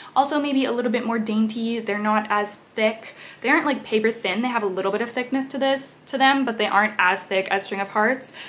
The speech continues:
I'm just really excited to, um, keep growing this. I'm probably gonna propagate it and plant it back in the top so I can get a more full little pot and just keep growing this out and seeing what I can end up with.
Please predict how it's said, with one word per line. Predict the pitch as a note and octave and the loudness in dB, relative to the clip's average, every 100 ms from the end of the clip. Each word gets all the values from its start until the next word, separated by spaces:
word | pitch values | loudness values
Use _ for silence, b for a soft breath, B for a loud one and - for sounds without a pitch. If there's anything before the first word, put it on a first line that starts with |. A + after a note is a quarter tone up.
| B | B
I'm | B3 | 0
just | C#4 D#4+ | 0 0
really | B3 A#3+ | 0 0
excited | A3+ G3+ G3 G3+ G3 | 2 2 4 2 0
to, | - A3 G3 G3 G3 G3 G3 - | -4 0 2 4 6 6 4 2
um, | F#3+ F#3+ F#3 F3+ F3+ F3+ - | 2 4 2 -2 -6 -10 -12
keep | - A3 F3 | -6 -6 -4
growing | F#3+ E3 F#3+ A3+ | -2 -2 0 0
this. | C#4 D4 | 0 0
I'm | A3+ | -4
probably | G#3+ F#3+ | -4 -2
gonna | G#3 A#3 | -2 -2
propagate | A3+ G#3 G#3 G#3+ G#3 | -2 0 0 2 2
it | G3+ G3+ G3+ - B B B | 2 2 0 -4 B B B
and | G3+ F#3+ F#3 G3+ - | -4 0 -2 -4 -8
plant | - A3 A3 | -4 0 0
it | A3 | 2
back | G3+ G3 | 2 2
in | A3 | 0
the | |
top | G#3+ G#3 G#3 G3+ | 0 4 4 4
so | - | 0
I | F#3 | -2
can | G3+ | 0
get | G3+ - | -2 0
a | G3 | -2
more | G3 G3 G3 | -2 0 -2
full | - G3 G3 | -4 -2 0
little | G3+ G3+ | 2 0
pot | G3 - F#3 F#3 C4+ C#4+ B B B B B G#3+ | -4 -4 -2 2 0 -2 B B B B B -4
and | |
just | G#3+ A#3+ | -2 -2
keep | - F#4+ | -4 -2
growing | A3 A3+ | 0 0
this | B3 - | 0 -2
out | E3 F3+ B3+ | 0 2 0
and | A3 | 0
seeing | G#3+ G#3+ G#3 | -2 -4 -2
what | G3 | 0
I | F#3 | 0
can | G3 D#3 | 0 -4
end | F3 | 0
up | A3 C4+ | -2 -2
with. | D4 D4 D4 - | -2 -4 -6 -12